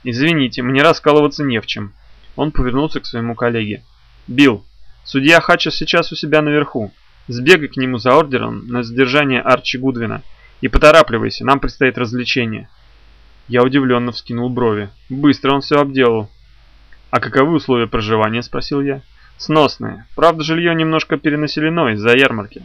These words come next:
но в любой момент, когда вы решитесь выложить мне все на чистоту». Его человек вернулся с ордером.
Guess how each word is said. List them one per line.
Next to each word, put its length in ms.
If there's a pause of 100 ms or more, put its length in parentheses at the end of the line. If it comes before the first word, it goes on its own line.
но 140
в 40
любой 260
момент, 360
когда 180
вы 120
решитесь 400
выложить 420
мне 140
все 180
на 100
чистоту». 640 (800)
Его 200
человек 280
вернулся 380
с 100
ордером. 400